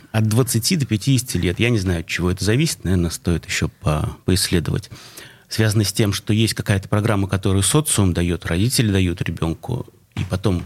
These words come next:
как будто бы взрослому, и он занимается тем, что ему как будто бы интересно для других, ну, м, не по собственной внутренней программе, не абсолютно по внутренней. А потом сталкивается с тем, что он уже все это выполнил.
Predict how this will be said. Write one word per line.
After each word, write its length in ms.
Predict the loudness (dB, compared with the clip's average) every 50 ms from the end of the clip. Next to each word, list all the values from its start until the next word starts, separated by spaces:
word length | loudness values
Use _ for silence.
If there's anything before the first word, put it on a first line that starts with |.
| -10 -10 -2
как 140 | 0 2 4
будто 300 | 4 2 2 0 -2 -2
бы 100 | -2 0
взрослому, 560 | 2 2 2 2 0 0 -2 -2 0 0 2
и 40 | 2
он 140 | 2 2 2
занимается 500 | 2 2 2 4 4 4 2 0 -2 -4
тем, 280 | 0 2 2 2 2
что 180 | 0 0 0 2
ему 180 | 2 2 2
как 200 | 2 0 0 0
будто 260 | 2 0 0 -2 -2 -2
бы 140 | 0 2
интересно 500 | 2 2 0 0 0 0 0 0 0 0
для 140 | 0 0 0
других, 520 | 0 2 2 0 2 2 0 0 0 -4 -14 _ _ _ -2
ну, 160 | -2 -2 -2 -4 -14 _ -4
м, 220 | -2 -2 -2 -2 -4 -12 _ _ 0
не 100 | 2 2
по 140 | 4 2
собственной 400 | 2 2 0 0 0 0 0 2
внутренней 320 | 2 2 2 2 0 -2 0
программе, 500 | 0 -2 -2 -2 0 -2 -2 -2 -2 -2
не 120 | -2 -2
абсолютно 460 | -4 -4 -2 0 0 0 0 -2 -4
по 120 | -6 -2 -2
внутренней. 480 | -2 -2 -2 -4 -4 -4 -4 -6 -6 -8 -12 -10 -10 -10 -10 -10 -6
А 80 | 0 0
потом 260 | 0 2 4 2 2
сталкивается 580 | 2 2 0 0 0 0 0 0 0 2 0
с 80 | -2 0
тем, 300 | 2 2 4 4 2 0 -2 -10 -14 -14 -12 -6
что 260 | -4 -4 0 2 2 4
он 180 | 4 2 2 2
уже 380 | 2 2 4 4 4 4 2 2
все 200 | 0 2 2 2
это 160 | 2 4 4
выполнил. 520 | 4 2 2 2 2 2 2 2 0 -2